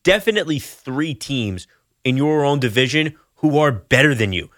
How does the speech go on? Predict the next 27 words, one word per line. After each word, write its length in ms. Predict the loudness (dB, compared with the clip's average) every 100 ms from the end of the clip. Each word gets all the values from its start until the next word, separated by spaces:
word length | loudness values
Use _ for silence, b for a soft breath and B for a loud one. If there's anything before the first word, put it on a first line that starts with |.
| _
who 140 | -2 0
have 120 | 0
figured 380 | -2 -2 0 0
this 220 | 0 4
out 220 | 4 4
in 80 | 2
a 40 |
way 140 | 2 0
you 200 | 0 0
have 240 | 2 2
not. 280 | 4 2 2 b b _
Two 240 | -6 -2 0
of 120 | 0
those 220 | 0 0
teams 400 | -4 -4 -4 -4 -12 _ _
are 160 | 2 2
far 460 | 0 0 2 4 2
ahead 220 | 0 -2
of 120 | -2
you. 200 | -6 -10 _ _
So 200 | -2 -2
what 280 | 0 0 2
are 160 | 0
you 300 | -2 -2 -2
going 400 | 0 0 0 -2
to 140 | -4 -6
do 440 | -2 0 -2 -4